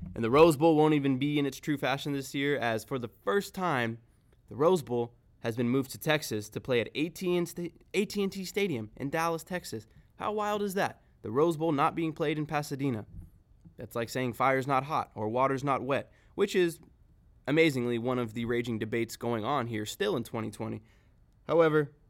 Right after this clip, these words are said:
not here to get into that. Of course, the Pa-, the Pac-twelve Conference Championship did come to a close a couple days ago. U S C,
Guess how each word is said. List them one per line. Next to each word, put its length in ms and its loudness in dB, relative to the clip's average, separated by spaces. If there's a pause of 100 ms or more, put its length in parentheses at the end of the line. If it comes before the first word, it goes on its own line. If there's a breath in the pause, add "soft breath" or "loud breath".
(300)
not 200 0
here 140 2
to 60 -2
get 200 -2
into 220 -4
that. 360 -2 (1900 soft breath)
Of 80 -12
course, 400 6 (100)
the 60 -16
Pa-, 300 2
the 80 -2
Pac-twelve 460 4
Conference 680 0 (380)
Championship 720 -2
did 220 -2
come 180 2
to 160 2
a 60 0
close 400 6
a 40 -6
couple 280 -2
days 260 4
ago. 480 4 (400)
U 200 6
S 160 6
C, 540 -2